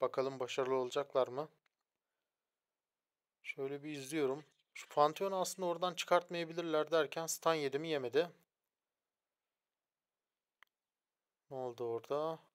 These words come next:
Güzel. Sanırım onu kestiler ki kestiler zaten. Gayet güzel.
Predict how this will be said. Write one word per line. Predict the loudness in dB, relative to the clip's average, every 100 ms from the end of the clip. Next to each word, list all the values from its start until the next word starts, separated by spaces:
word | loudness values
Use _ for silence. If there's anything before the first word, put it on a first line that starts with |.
| _
Güzel. | -10 4 4 4 -2
Sanırım | -4 2 2 4
onu | 2
kestiler | 0 0 0 0 0 0 -2
ki | -10
kestiler | -2 -2 0 4 4
zaten. | 6 2 2 -8 -14 _ _ _ _ _ 2
Gayet | 6 6 4
güzel. | -4 -2 -2